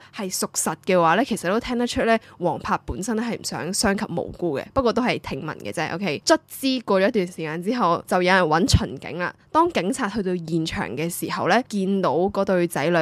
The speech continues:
咧已經係瞓咗喺度啦，身中多刀啦，同埋咧外母咧都幾乎係即場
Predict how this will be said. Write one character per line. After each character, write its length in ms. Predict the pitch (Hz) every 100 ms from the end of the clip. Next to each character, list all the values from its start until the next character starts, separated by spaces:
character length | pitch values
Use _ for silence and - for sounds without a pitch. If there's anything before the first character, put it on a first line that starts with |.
| 156
咧 140 | 180
已 180 | 156 156
經 100 | 175
係 320 | 190 127 101
瞓 180 | 160 156
咗 80 | 151
喺 140 | 175
度 100 | 147
啦， 240 | 123 160 160
身 220 | - 160
中 180 | 156 135
多 160 | 143
刀 160 | 151 110
啦， 220 | 113 95
同 180 | - 175
埋 200 | 156 101
咧 100 | 180 196 165
外 120 | 139 147
母 220 | 160 127
咧 140 | 170 190
都 80 | 185
幾 160 | 202
乎 160 | 220 -
係 480 | - - - - 180 -
即 80 | 214
場 200 | - 214